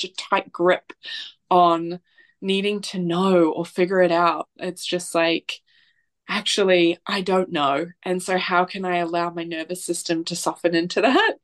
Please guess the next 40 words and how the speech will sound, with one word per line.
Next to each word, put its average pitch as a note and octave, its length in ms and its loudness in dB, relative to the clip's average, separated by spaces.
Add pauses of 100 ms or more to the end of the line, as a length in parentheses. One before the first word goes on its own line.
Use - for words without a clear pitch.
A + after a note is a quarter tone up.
(440)
And F#3+ 220 0
how F#3 200 2
can F#3+ 200 -8
I E3+ 100 -4
trust - 340 -10
myself E3+ 500 -2
in E3+ 100 2
a E3+ 60 0
deeper E3+ 320 -2
way F3 460 0
through E3+ 320 -6
knowing G3 500 2
more F3+ 260 6
of E3+ 160 -2
who F3 120 -4
I D#3 120 -2
am A#3 400 -6 (640)
and F3 540 -2 (260)
just G#3+ 420 -8
allowing G3 760 2
what G3 180 2
wants A3+ 300 0
to C4+ 80 -4
happen A3 560 -2
to A#3 120 -14
happen? - 640 -4 (520)
Um, F3+ 580 -4 (140)
yeah, G3+ 320 2
it's F#3 200 -4
so F#3+ 180 -2
beautiful. F3+ 480 -4
I F3+ 100 -2
think F#3+ 200 -2
it's - 240 -8
such - 300 -2
a A3+ 40 -4
gift G3+ 340 -4
to G3 80 0
be F3+ 200 2
able F3 280 4